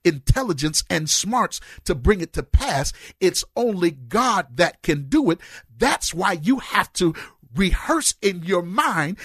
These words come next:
and you've gotta speak it so that, because when you're speaking it, it's building your faith.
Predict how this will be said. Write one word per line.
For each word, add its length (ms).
and 200
you've 200
gotta 240
speak 640
it 140
so 240
that, 180
because 420
when 280
you're 120
speaking 560
it, 200
it's 260
building 760
your 300
faith. 600